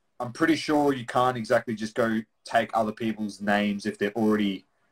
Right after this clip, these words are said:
in existence as a business. 'Cause there is copyright, copyright stuff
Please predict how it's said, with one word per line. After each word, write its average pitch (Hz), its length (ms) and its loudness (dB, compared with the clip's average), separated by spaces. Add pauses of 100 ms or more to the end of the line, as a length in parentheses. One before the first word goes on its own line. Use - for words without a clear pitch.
(220)
in 113 120 0
existence 107 600 0
as 113 140 0
a 101 60 -4
business. 95 640 0 (1300)
'Cause 107 140 0
there 110 180 10
is 110 120 6
copyright, 101 540 6 (160)
copyright 101 560 2
stuff - 540 -2